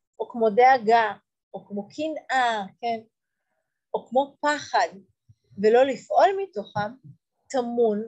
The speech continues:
ביכולת שלי לשהות, כן?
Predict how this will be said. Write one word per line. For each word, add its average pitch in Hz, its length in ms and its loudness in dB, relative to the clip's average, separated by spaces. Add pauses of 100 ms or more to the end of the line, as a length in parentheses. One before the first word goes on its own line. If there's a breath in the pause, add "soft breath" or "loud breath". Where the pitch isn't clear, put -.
(180)
ביכולת 208 720 -2
שלי 208 340 -6
לשהות, 381 480 -4 (960)
כן? 254 220 -6